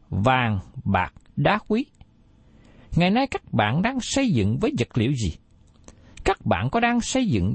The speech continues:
trên gỗ, cỏ khô, rơm rạ không? Có nhiều hội thánh ngày nay đang làm việc như thế. Họ có tổ chức lớn, có ban điều hành lớn. Nhưng điều quan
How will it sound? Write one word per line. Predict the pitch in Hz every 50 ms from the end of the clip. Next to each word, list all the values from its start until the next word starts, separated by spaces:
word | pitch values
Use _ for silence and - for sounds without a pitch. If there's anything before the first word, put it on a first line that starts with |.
| -
trên | - 220 233 233 175 92
gỗ, | 90 92 82 80 87 107 175 220 - - - -
cỏ | - - 95 151 -
khô, | - - 214 214 220 226 220 _ _ - 175
rơm | 196 233 240 226 165
rạ | 107 95 - - -
không? | - - 240 277 - _ _ _ _ _ _ _ - - - - - - - - - - - - - - - -
Có | - 370
nhiều | 370 254 208 202 190 170
hội | 139 151 131 139 147
thánh | - - 349 381
ngày | 294 190 156 131
nay | 113 135 165 202 233 247 226 - _ _ -
đang | 185 202 233 240 208
làm | 165 139 123 101 90
việc | 87 - - -
như | 196 208
thế. | - - 202 254 302 _ - _ _ _ _ _ _ _ _ - - -
Họ | - - - 127 120 123 120 135 - _ -
có | - 277 285 330 359 -
tổ | - - 101 123
chức | - - 294 - -
lớn, | 214 220 233 349 349 _ _ _ _ _ -
có | - 233 262
ban | 320 240 214 247 247 247 233
điều | 185 160 131 107
hành | - 127 120 92 87 92
lớn. | 113 131 175 254 - _ _ _ _ _ _ - - - _ - - -
Nhưng | 240 277 302 269
điều | 214 202 175 143 -
quan | 180 240 262 277